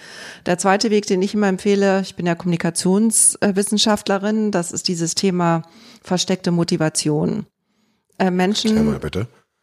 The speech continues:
Speaker 1: tun ja immer das, wovon sie was haben.
Speaker 2: Ja.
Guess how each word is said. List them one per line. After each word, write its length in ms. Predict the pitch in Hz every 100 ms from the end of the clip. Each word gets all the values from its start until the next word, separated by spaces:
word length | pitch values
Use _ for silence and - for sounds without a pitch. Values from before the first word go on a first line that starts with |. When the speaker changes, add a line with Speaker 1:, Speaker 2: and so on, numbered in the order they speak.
| -
Speaker 1:
tun 220 | - 214
ja 80 | 208
immer 220 | - 190
das, 440 | 180 185 247 - -
wovon 280 | 185 190 202
sie 100 | 185
was 240 | 180 -
haben. 420 | 175 165 147 - - _ - -
Speaker 2:
Ja. 240 | 151 135